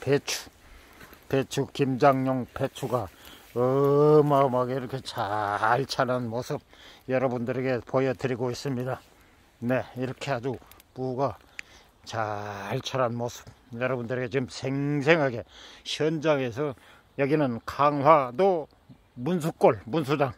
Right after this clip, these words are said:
네, 강화도 문수장, 문수골에서 여러분들에게 생생한 모습을 지금 이렇게 겨울용 배추, 근데 굉장히 포기가 크고 잘 자랐는데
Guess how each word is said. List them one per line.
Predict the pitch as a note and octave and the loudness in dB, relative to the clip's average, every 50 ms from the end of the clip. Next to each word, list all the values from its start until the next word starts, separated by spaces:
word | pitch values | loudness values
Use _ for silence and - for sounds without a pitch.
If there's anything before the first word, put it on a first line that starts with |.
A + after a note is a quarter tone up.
| _ _ - - _ _ - - | _ _ -20 -20 _ _ -10 -4
네, | B2 B2 C3+ A#2 | 0 0 0 0
강화도 | G#2+ - B2 B2+ C3 B2+ A#2 D3 C#3 B2+ | 0 -2 -2 -2 -2 0 0 0 0 0
문수장, | G#2 A2 B2 C3 C3 A2 A#2 C3 C3+ A#2+ A2+ | -2 -4 -6 -6 -6 -6 -2 -2 -2 -2 -2
문수골에서 | B2+ C#3 A2 A#2+ - C#3+ B2+ B2+ A2+ A#2+ D#3 D#3 - - - - - - - _ | -4 -6 -8 -6 -4 -2 -2 -2 0 0 0 -2 -2 -6 -16 -20 -20 -20 -8 _
여러분들에게 | C3+ C3+ C3 B2 B2 G#2+ B2+ B2 C3+ A2+ | -2 -2 0 -2 -4 -4 -4 -4 -4 -6
생생한 | - - - C#3 C#3+ D3+ D#3+ D#3 D3+ D3+ D#3 D3 B2 C3 D#3+ E3 D#3 D3 | -6 -10 -10 -8 -6 -4 -2 -2 -2 -2 -2 -2 0 0 0 0 0 0
모습을 | C3+ B2+ B2+ - D3 E3+ D3 G#2 - - - - - - _ | -2 -2 -4 -2 -2 -2 -2 -2 -6 -14 -20 -20 -20 -20 _
지금 | - - C#3+ C3+ B2+ A2 G#2 A2 | -6 -2 0 0 0 -2 -2 -4
이렇게 | A#2+ B2 - - C3 B2+ - - _ - - - | -6 -6 -6 -8 -8 -8 -10 -12 _ -20 -20 -20
겨울용 | - - C3+ C#3 C#3 C#3+ C3 B2 C3 D#3+ F3 F3+ D#3 B2+ - _ _ - _ _ _ - | -8 -2 2 4 4 4 4 6 6 6 6 6 2 -6 -12 _ _ -20 _ _ _ 0
배추, | D3 D#3 - - E3+ D#3 - - - _ _ - | 2 2 2 2 -2 -4 -4 -8 -16 _ _ -6
근데 | C3 - D#3+ C3 - - | 0 2 2 0 0 -4
굉장히 | - - - A#2 B2 C3+ D3 D3+ E3 E3+ E3+ F3 E3 D#3 D#3 D3+ C#3+ - - - - - - - - - - - | -12 -8 -2 2 2 4 6 6 8 8 8 6 6 6 4 4 2 0 -2 -8 -16 -18 -18 -18 -20 -18 -14 -2
포기가 | - F#3+ G3 F3+ G3+ F#3 E3+ A#2+ | 0 2 2 2 2 0 0 0
크고 | - - - F3 G3+ F#3 - | 0 -2 0 4 4 4 4
잘 | - - F#3+ F3+ C3+ | 4 2 2 2 4
자랐는데 | - D#3 C#3+ C#3+ C#3 C3+ B2+ B2 A2+ A2+ F3+ E3 G#2 E2+ | 4 4 4 6 4 2 0 -2 0 2 2 2 2 0